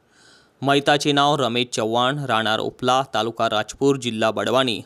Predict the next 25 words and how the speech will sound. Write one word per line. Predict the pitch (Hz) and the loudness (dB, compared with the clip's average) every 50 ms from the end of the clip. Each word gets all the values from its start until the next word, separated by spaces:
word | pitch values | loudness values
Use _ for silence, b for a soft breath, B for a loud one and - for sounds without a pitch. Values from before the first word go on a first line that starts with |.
| - - | -6 -4
हल्ली | 127 131 143 | 0 0 0
मुक्काम | 147 147 143 147 - 147 147 156 165 143 | 0 0 -2 -4 -2 0 0 0 -2 -4
मधुकर | 120 117 120 135 139 - 147 147 147 | -4 -4 -4 -4 -2 0 0 0 0
चित्र | 147 - 127 - - 131 | -2 -6 -6 -4 -2 -2
मंदिराजवळ | 127 120 113 113 110 117 113 113 110 110 110 120 127 127 135 | -2 -2 -2 -2 -2 0 0 0 0 0 0 0 0 0 0
नरडाणा | 143 131 113 110 110 117 123 131 139 131 107 | 0 -2 -2 0 0 2 2 2 2 0 -2
असे | 101 110 - - | -4 -4 -4 -2
असल्याचे | 123 123 - - 123 120 - 143 | -4 -4 -4 -4 -6 -6 -2 -2
निष्पन्न | 135 127 117 - - - 110 113 | -4 -4 -4 -6 -6 -6 -6 -6
झाले. | 110 - 113 104 104 - - B B B B B B B | -8 -8 -10 -12 -12 -14 -18 B B B B B B B
त्यानंतर | - 143 151 156 156 143 160 156 160 156 - | -2 0 0 0 0 2 2 0 0 0 -4
थाळनेर | 135 113 113 110 113 117 120 | -4 -4 -2 -2 -4 -4 -4
पोलीस | - - 117 117 120 - | -4 -6 -4 -4 -4 -2
स्टेशन | - 127 120 - 139 139 143 | -2 -4 -2 0 0 0 2
आणि | 139 139 139 123 | 2 2 2 0
एलसीबीच्या | 113 113 117 - - 131 131 131 - 143 135 | 0 0 -2 -4 -4 -2 -2 0 0 0 0
पथकामार्फत | 139 - 104 101 - - - 131 139 143 151 156 127 113 104 - _ - | 0 0 -4 -6 -4 -2 -2 0 0 0 0 -2 -2 -4 -6 -6 _ -8
मैताचे | 117 120 120 120 - 117 120 123 - 131 | -4 -2 -2 -2 0 -2 -2 -2 -2 -4
नातेवाईक | 117 113 98 95 - 120 131 131 123 107 - 110 | -2 -2 -4 -2 0 0 2 2 2 0 -2 -2
आणि | 120 127 | -2 0
गावातील | 120 127 110 113 123 123 - 143 139 | 0 2 2 2 2 2 0 0 0
नागरिकांची | 135 117 104 110 - 123 - 135 127 131 131 - 143 143 135 | 0 0 0 -2 -2 -2 0 -2 -2 -2 -2 0 0 2 2
विचारपूस | 120 117 113 123 123 120 117 120 - - 143 147 - - | 2 0 -2 -4 -4 -4 -4 -4 -2 -2 -2 -2 -2 -2
सुरू | - 131 120 | -2 -2 -2
केली. | 104 - 95 101 - | -2 -4 -4 -6 -6